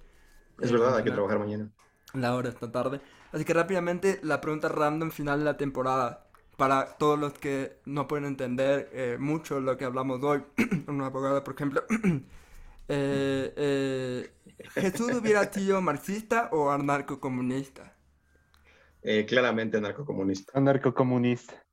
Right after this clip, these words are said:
Speaker 1: Sí, de largo,
Speaker 3: No lo
Speaker 1: de
Speaker 3: pensaría
Speaker 1: largo.
Speaker 3: ni dos veces. <laughs>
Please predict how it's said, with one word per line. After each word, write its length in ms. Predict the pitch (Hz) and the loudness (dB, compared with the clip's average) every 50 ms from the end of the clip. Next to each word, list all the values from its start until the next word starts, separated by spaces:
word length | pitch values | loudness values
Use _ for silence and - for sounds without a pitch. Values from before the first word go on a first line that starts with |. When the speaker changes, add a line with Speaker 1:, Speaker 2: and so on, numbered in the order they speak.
| _ - - _ _ _ | _ -20 -20 _ _ _
Speaker 1:
Sí, 360 | - - - - 101 98 - - - - - - - | -8 -2 0 0 0 0 -2 -6 -10 -14 -14 -8 -2
de 120 | - 107 | 2 4
largo, 280 | 107 107 104 110 - - | 6 6 6 8 8 8
Speaker 3:
No 80 | 151 | 8
lo 80 | 147 156 | 6 6
Speaker 1:
de 60 | - | 6
Speaker 3:
pensaría 400 | 139 139 131 135 143 135 139 151 147 - | 4 4 4 6 6 8 8 8 8 8
Speaker 1:
largo. 80 | 156 | 8
Speaker 3:
ni 80 | 175 185 | 8 10
dos 280 | 196 208 220 208 170 | 10 10 10 8 8
veces. 680 | 156 160 170 160 - - - - - 196 202 - - - _ | 8 6 6 6 2 -10 -6 2 4 4 4 2 0 -4 _
<laughs> 320 | - - - 233 - - | -2 0 2 0 -2 -2